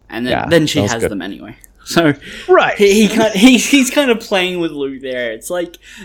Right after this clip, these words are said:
Speaker 1: "I'm gonna blow 'em up because she doesn't need them."
Speaker 2: She's got them secretly. You'll never know. I, I mean, I kinda like it.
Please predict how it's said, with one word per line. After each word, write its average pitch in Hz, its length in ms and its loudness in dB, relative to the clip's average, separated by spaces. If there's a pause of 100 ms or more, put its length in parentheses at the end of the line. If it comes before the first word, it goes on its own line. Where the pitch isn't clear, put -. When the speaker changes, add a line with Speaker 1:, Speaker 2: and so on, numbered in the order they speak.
Speaker 1:
"I'm 233 180 -2
gonna 220 120 -2
blow 208 220 0
'em 208 100 -6
up 190 160 -8
because 165 280 -8
she 190 120 -6
doesn't 190 240 -2
need 190 220 -8
them." 123 240 -8 (120)
Speaker 2:
She's - 480 -14
got 107 220 -12
them 90 160 -10
secretly. 87 480 -8
You'll 104 160 -2
never 120 320 2
know. 98 340 -2 (240)
I, 311 200 0 (180)
I 202 60 -4
mean, 247 160 0
I 214 100 0
kinda 370 320 -4
like 285 240 2
it. - 260 0